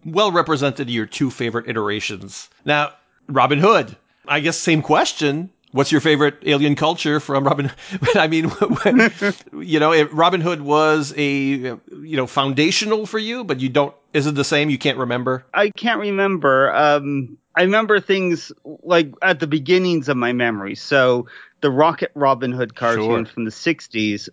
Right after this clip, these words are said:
Speaker 2: For Americans, it's probably something you might have seen at a convention at the worst cartoons ever made. But for Canadians of my generation, it was just rerun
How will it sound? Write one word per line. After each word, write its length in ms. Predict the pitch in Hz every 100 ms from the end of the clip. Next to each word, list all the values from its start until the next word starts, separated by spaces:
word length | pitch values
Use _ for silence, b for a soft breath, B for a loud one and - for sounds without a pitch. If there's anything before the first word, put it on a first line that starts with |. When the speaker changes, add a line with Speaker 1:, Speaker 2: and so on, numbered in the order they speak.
| -
Speaker 2:
For 500 | - 143 135 123 - B B _
Americans, 800 | 165 165 180 180 175 165 156 143
it's 120 | 139
probably 360 | - 147 135 143
something 340 | - 139 -
you 100 | 135
might 120 | 127
have 100 | 127
seen 220 | 120 135 120
at 60 |
a 40 | 113
convention 880 | 131 113 127 131 - 131 120 117 113
at 300 | - 117 -
the 320 | 113 107 101 B B
worst 340 | 123 143 139
cartoons 500 | - 131 131 139 127
ever 200 | 120 107
made. 440 | 120 135 139 127 113
But 200 | 127 127
for 180 | - 120
Canadians 640 | 139 143 147 139 127 117
of 60 |
my 180 | 117 127
generation, 680 | 127 131 120 120 113 - 117
it 280 | 113 104 92
was 260 | 123 113
just 240 | - 120 113
rerun 640 | 120 135 135 123 117 117